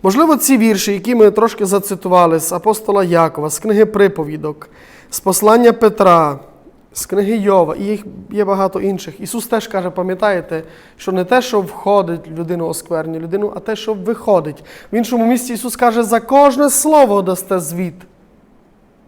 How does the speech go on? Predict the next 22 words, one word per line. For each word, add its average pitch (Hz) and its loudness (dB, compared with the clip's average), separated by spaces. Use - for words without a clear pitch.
За 175 -4
все, 302 4
що 240 -2
скажемо, 202 2
дамо 185 -2
звіт. 196 -8
І 180 -6
ці 277 6
вірші 277 4
Святого 220 4
Писання 190 2
наводимо 190 4
для 190 2
того, 202 2
що, 240 -10
ймовірно, 214 4
вони 226 6
для 214 0
того, 226 2
щоб 220 -2
попередити 247 2
нас. 147 -8